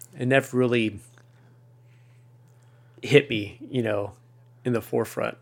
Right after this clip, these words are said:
as far as, like, what could be going on. But I, yeah, I think I know what you're talking about.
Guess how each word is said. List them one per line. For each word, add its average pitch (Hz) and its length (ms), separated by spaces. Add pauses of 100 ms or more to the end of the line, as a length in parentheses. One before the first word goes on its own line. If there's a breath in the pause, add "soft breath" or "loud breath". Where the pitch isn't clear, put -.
as - 140
far 120 260
as, 110 140
like, 117 120 (300)
what 127 160
could 120 100
be 110 100
going 110 300
on. 110 240
But - 220 (120)
I, 123 220
yeah, 123 220
I 113 40
think 139 180
I 131 40
know 117 120
what 113 100
you're - 80
talking 113 340
about. - 180